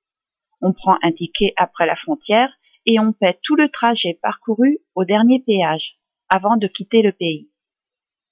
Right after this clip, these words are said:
Là, c'est quand même plutôt choquant. Cinquante-cinq euros vingt pour un aller simple d'un peu plus de six cents kilomètres.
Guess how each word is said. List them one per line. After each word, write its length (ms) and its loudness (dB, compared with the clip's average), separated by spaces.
Là, 340 4
c'est 120 -2
quand 140 0
même 180 4
plutôt 260 -4
choquant. 380 -8
Cinquante-cinq 640 2
euros 280 0
vingt 220 2
pour 180 -4
un 120 4
aller 260 4
simple 360 0
d'un 220 2
peu 160 2
plus 240 0
de 80 -2
six 220 -4
cents 180 0
kilomètres. 560 -4